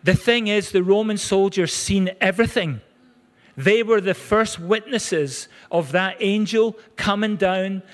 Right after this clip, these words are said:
and moving that stone that sealed the tomb. Do you know what? The stone was sealed by clay. If the c-, clay was cracked, then you'd know it had been tampered with. Apparently,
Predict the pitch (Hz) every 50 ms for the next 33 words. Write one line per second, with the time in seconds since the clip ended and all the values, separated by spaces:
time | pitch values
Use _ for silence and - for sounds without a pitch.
0 | - - - 175 175 175 175 185 196 220 254 247 254 247 226 214 220 208 196 -
1 | - - - - 208 190 202 208 196 180 170 - - - - - - - - 226
2 | 233 226 220 185 - 185 170 - - 214 214 190 160 139 - - - - - 233
3 | 240 262 247 240 240 247 240 208 156 - - - - _ _ _ _ - - -
4 | - 165 165 - - - - 226 208 214 226 226 208 202 196 - - - 214 202
5 | 196 180 135 - 180 160 160 - - - - 165 156 156 143 123 - _ _ _
6 | _ _ _ _ _ - - _ _ _ _ _ _ _ _ _ _ - - -
7 | - 175 147 - - 190 - - - - - - _ - - - 226 220 226 233
8 | 214 220 214 - - - - 208 196 180 160 143 127 - - - - - _ _
9 | _ _ _ - 160 170 180 180 175 135 160 175 180 175 175 160 143 131 160 135
10 | - 151 143 139 - 143 165 165 175 180 - 190 175 151 147 127 113 - - -
11 | - - _ _ _ _ _ _ - - - _ _ _ _ _ _ _ _ _
12 | _ _ 175 - - 180 208 214 226 233 226 214 214 233 220 226 226 208